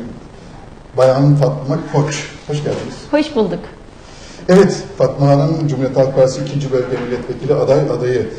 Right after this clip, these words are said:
Speaker 1: Bugün on yedi Mart. Özel bir gün, özel bir şey var mı sizin için on yedi Mart'ın
Speaker 2: Tabii
Speaker 1: günü?
Speaker 2: ki. Çanakkale şehitlerimizi rahmetle anıyoruz buradan. Ee,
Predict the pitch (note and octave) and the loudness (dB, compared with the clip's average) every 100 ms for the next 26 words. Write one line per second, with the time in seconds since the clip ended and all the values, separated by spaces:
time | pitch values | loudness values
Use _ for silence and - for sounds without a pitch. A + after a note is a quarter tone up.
0 | - - - - - - - - - - | -14 -18 -20 -20 -20 -20 -20 -20 -16 -8
1 | - D#3+ G#3 F#3+ F3+ C#3+ A#2+ - - - | 0 2 6 6 8 6 4 0 -8 -14
2 | - - - - - - - - - C#3+ | -18 -20 -20 -20 -20 -20 -20 -14 -2 2
3 | D#3+ D3+ - - D3 D#3+ D3+ C#3+ - D3 | 4 4 2 0 0 2 2 0 2 6
4 | E3 F3+ - A2 G#2 - A#2 A2+ A2 G#2+ | 8 6 2 -6 -10 -10 -8 -8 -6 -6
5 | G2+ - G2+ A3+ - C#4 G#3 F#3+ - - | -6 -8 -4 -2 2 2 2 0 -10 -6
6 | A3+ A3 - A3+ A3+ A3 - A#3 A3+ A#3 | -4 -4 -2 0 2 0 -2 -2 0 0
7 | A3 A3 G#3 A#3 B3 C4 B3+ A#3 - B3 | 2 2 4 4 4 0 0 0 2 4
8 | B3+ A#3 G#3 F#3+ G3+ A#3 E4 - - A3+ | 4 2 0 -2 -2 0 -2 -4 -4 0
9 | G#3+ G#3 G3+ | 2 2 0